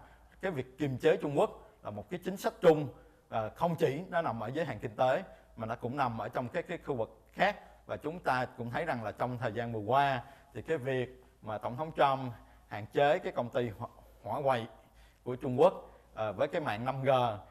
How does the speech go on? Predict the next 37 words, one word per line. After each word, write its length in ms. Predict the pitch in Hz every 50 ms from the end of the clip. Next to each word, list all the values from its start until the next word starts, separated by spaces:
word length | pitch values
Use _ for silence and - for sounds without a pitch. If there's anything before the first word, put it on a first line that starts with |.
| - -
hay 100 | - 123
là 100 | 117 107
cũng 280 | - - 110 104 139 147
giống 140 | 151 160
như 80 | 185 170
là 100 | 127 110
cáo 220 | - - 160 175
buộc 240 | 214 170 135 123 117 - - - - - - -
các 160 | - - 156 -
cái 100 | 180 -
công 180 | - 139 123
ty, 200 | 123 143 127 123 117 - - - - - - _
các 120 | - 165 - -
công 120 | 160 143 123
ty 120 | 143 139
Trung 200 | - - 127 123
Quốc 80 | 143 147
khác 280 | - 165 160 165 190 202 - - - - - -
có 80 | 165 160
hành 240 | 135 147 120 110
vi, 280 | 110 131 135 131 127 120 113 - - - - -
ờ, 140 | 110 107 107
gián 200 | 110 139 160 196
điệp 240 | 180 143 139 139 - -
công 180 | - 139 131
nghệ, 400 | 127 123 117 113 110 113 120 127 120 - - - _ _
hay 120 | 120 123
là 100 | 117 113
ha-, 220 | 104 101 120 117 -
hành 220 | - - 120 120 117
vi 180 | 123 131 139 - -
ăn 140 | 135 147 143
cắp 220 | - 240 240 -
công 160 | - 151 127
nghệ, 300 | 117 110 104 107 110 117 117 - - _ _ _ -
hay 100 | 123 117
là 80 | 107